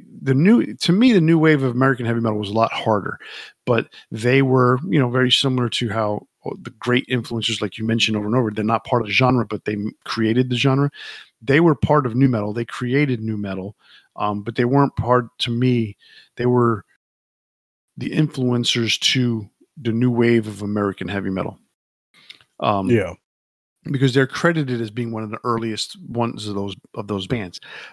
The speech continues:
Speaker 1: But when you sit there and say, "Okay, what's the new wave of American heavy metal to you?" Or to me, it's Lamb of God, Shadows Fall, Unearth. You know, those are the bands that are part of the new wave of American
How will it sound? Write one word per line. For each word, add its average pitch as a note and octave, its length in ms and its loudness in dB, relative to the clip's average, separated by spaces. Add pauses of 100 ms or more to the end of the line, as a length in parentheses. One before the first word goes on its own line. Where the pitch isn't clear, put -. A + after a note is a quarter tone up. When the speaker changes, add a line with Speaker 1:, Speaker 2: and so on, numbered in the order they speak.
Speaker 1:
But A#2+ 220 0 (200)
when C3 200 -2
you A#2+ 80 -2
sit C#3+ 240 0
there C3+ 100 2
and A#2+ 140 0
say, A2+ 220 -2
"Okay, A2 200 -4
what's A2+ 280 0
the B2 60 -4
new A#2+ 180 2
wave A2+ 180 2
of G#2+ 120 -6
American A2 380 -2
heavy A2 160 0
metal G#2+ 240 2
to - 160 -8
you?" E3+ 300 6
Or B2 60 2
to - 160 -4
me, F3 180 6
it's - 320 -2 (140)
Lamb A2+ 200 -4
of G2+ 80 -10
God, A#2+ 280 4
Shadows G2+ 260 -4
Fall, A#2 380 0
Unearth. A#2+ 500 0 (560)
You A2 140 -6
know, G#2+ 280 -4 (480)
those B2+ 460 2
are A#2 60 -2
the G#2+ 120 -10 (200)
bands A2+ 340 -2
that G#2+ 220 -4
are G#2 120 -8
part A#2 280 0
of G2+ 80 -10
the G#2+ 60 -10
new A2 120 -2
wave G#2+ 220 -2
of G#2 100 -8
American G2+ 540 -8